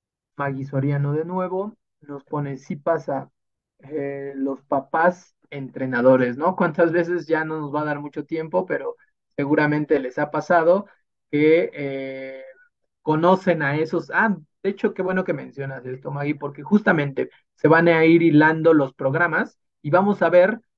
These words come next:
los tipos de papás. El papá entrenador, el papá, eh, de alto rendimiento, el papá, eh, pues, que no le interesa, que nada más va y lo deja,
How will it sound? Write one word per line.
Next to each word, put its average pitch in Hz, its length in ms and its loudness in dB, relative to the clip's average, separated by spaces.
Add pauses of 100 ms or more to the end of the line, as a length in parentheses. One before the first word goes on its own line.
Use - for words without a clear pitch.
(140)
los 156 340 -6
tipos 180 340 -6
de 147 100 -6
papás. - 520 -12 (380)
El 156 200 -2
papá 160 260 -4
entrenador, 160 800 2
el 156 180 -4
papá, 143 960 -2
eh, 131 500 -4
de 143 60 -8
alto 147 240 -6
rendimiento, 175 920 -4 (540)
el 143 240 2
papá, 143 920 0 (260)
eh, 139 560 -4
pues, 160 140 -20
que 180 100 -16
no 170 120 -10
le 180 100 -6
interesa, 196 580 -8
que 160 80 -16
nada 156 140 -6
más 151 160 -4
va 175 180 -8
y 175 80 -6
lo 139 160 4
deja, 170 600 -2